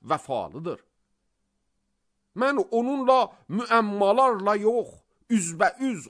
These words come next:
açıq danışıram. Və o, Rəbbin şəklini görür." Nə üçün qulum Musanın ziddinə danışmaqdan qorxmadınız?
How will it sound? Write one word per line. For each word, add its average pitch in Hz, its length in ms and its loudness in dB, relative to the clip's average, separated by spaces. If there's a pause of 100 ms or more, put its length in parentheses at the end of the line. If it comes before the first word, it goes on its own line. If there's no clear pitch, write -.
açıq 240 460 -6
danışıram. 226 480 -6 (960)
Və 110 120 -6 (100)
o, 135 240 0
Rəbbin 120 560 -8 (120)
şəklini 127 540 -12
görür." 127 340 -10 (2250)
Nə 262 140 -4
üçün 147 680 -12 (140)
qulum 240 420 -2
Musanın 143 480 -4
ziddinə 110 520 -10
danışmaqdan 95 840 -12 (180)
qorxmadınız? 131 760 -14